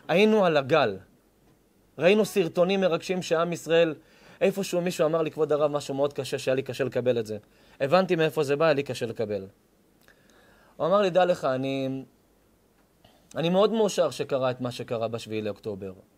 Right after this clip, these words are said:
אמרתי לו, "איך אתה מאושר? יש אנשים שקברו ילדים." אמר לי, "כן." "לא, בזה אני לא מאושר, רבנו." הוא אומר, "אבל המכה הזאת העירה אותנו." הוא אומר, "הסרטונים שיש כבר חודש וחצי, העם הזה המאוחד שנהיה כזה מאוחד בחודש וחצי,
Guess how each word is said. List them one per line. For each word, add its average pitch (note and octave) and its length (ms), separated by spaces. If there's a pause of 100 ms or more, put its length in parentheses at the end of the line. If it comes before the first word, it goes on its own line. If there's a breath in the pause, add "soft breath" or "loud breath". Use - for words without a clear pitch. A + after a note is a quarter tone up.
(1300 soft breath)
אמרתי F#3+ 180
לו, E3+ 60
"איך F#3+ 100
אתה A3 100
מאושר? A#2 320
יש B2+ 120
אנשים C#3+ 220
שקברו C#3 380
ילדים." C3 360
אמר C#3+ 140
לי, C#3+ 120
"כן." B2+ 240
"לא, B2+ 180
בזה B2+ 280
אני C3 80
לא C3+ 120
מאושר, A#2 260
רבנו." G2 360
הוא F#2 40 (840 soft breath)
אומר, D#3 220
"אבל D3 140
המכה B2+ 320
הזאת C#3 240
העירה A2 240
אותנו." G2 400 (1120 soft breath)
הוא C#3+ 80
אומר, F3 180
"הסרטונים D3+ 600
שיש C3 400
כבר A#2 300
חודש C#3 460
וחצי, C3+ 460 (1200 soft breath)
העם F3 300
הזה C3 260
המאוחד C3 560
שנהיה B2+ 460
כזה A#2 420
מאוחד C3 440
בחודש A#2+ 400
וחצי, C#3+ 500